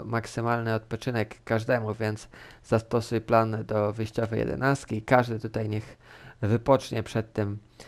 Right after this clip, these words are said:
e, spotkaniem z Elche, tak? Się nie mylę? Nie, to jest, e, z Eldeneza, o.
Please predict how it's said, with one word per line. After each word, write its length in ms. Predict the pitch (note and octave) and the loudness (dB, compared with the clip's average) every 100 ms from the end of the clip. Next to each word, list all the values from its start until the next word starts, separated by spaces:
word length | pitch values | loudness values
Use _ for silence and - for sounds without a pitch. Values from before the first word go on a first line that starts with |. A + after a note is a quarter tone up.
| - - - - - | -20 -20 -20 -18 -4
e, 200 | G2 G2 | -2 -2
spotkaniem 840 | - - A#2 - C3+ B2+ A#2+ A2+ | -4 -2 0 6 6 6 0 -2
z 400 | G#2+ A#2 A2 G#2 - _ _ - | 0 2 4 2 -2 _ _ 4
Elche, 380 | B2 A2+ E3 D#3+ | 6 6 4 2
tak? 260 | D#3 D#3+ | 2 0
Się 220 | - B2+ | -6 -6
nie 100 | A#2 | -4
mylę? 320 | A#2 B2+ D3+ C#3 | -2 0 0 0
Nie, 260 | G#2+ F#2+ - - | -2 -6 -8 -8
to 100 | - | 0
jest, 440 | A2+ A2+ A2+ - - | 2 2 -2 -10 -2
e, 40 | A2 A2 B2 A2 A#2+ B2 B2 | 0 0 -2 -4 -6 -6 -8
z 160 | A2 - | -10 0
Eldeneza, 640 | B2 B2+ C#3 C3 F2+ - | 2 4 4 4 2 -4
o. 160 | - | -8